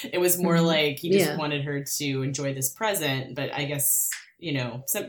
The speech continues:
Speaker 1: everybody took it a different way.
Speaker 2: I think this, well, this product in general is very elitist in, in the fact that, like, you, I shouldn't say elitist,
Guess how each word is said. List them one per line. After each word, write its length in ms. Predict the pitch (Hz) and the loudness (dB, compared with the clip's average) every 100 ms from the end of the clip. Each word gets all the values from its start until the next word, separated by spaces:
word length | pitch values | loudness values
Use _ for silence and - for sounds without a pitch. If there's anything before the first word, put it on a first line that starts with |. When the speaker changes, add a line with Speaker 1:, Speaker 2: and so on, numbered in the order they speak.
| - | 2
Speaker 1:
everybody 320 | 302 339 277 | 4 6 4
took 160 | 247 | 6
it 80 | 208 | 4
a 60 | 175 | 4
different 260 | 165 151 | 2 -2
way. 80 | 139 | 0
Speaker 2:
I 60 | 294 | 8
think 200 | 381 415 | 8 10
this, 300 | 415 - - _ _ - - - - _ _ | 6 6 -2 _ _ -16 -12 -12 -14 _ _
well, 100 | 277 | 4
this 260 | 294 370 - | 8 6 6
product 320 | 415 453 392 | 2 6 6
in 140 | 320 226 | 6 6
general 320 | 226 214 175 | 6 6 6
is 140 | 175 | 4
very 240 | 185 196 190 | 4 6 6
elitist 840 | 180 175 165 139 135 170 - - - _ _ _ _ | 4 4 4 4 0 -2 -4 -10 -18 _ _ _ _
in, 180 | 208 202 185 | 4 6 8
in 300 | 196 214 208 | 8 8 8
the 100 | 196 | 6
fact 340 | 196 185 170 | 6 6 6
that, 140 | 190 165 | 4 4
like, 360 | 185 180 - - - | 6 6 4 -2 -8
you, 520 | 190 220 226 220 - - - | 2 4 6 4 0 -8 0
I 180 | 226 208 | 2 2
shouldn't 300 | - 139 - | 2 0 -2
say 140 | 156 | -4
elitist, 380 | 151 147 139 | -2 0 0